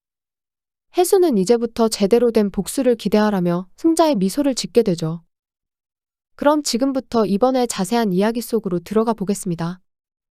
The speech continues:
한별이는 라이브 방송을 통해 아빠가 나쁜 사람이란 걸 알게 되는데요. 친구들에게 괴롭힘까지 받고 진실을 알게 되지만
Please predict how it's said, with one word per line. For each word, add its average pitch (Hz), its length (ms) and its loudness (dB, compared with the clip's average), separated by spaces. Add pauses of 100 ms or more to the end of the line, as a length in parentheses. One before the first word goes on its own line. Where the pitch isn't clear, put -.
(600)
한별이는 311 680 2
라이브 220 340 0
방송을 220 480 -2
통해 220 240 -2
아빠가 180 420 -4
나쁜 175 360 -2
사람이란 247 480 -2
걸 190 120 -4
알게 175 260 0
되는데요. 190 580 -4 (1160)
친구들에게 302 680 2
괴롭힘까지 226 720 -2
받고 214 480 -2
진실을 220 480 0
알게 185 280 2
되지만 185 540 -2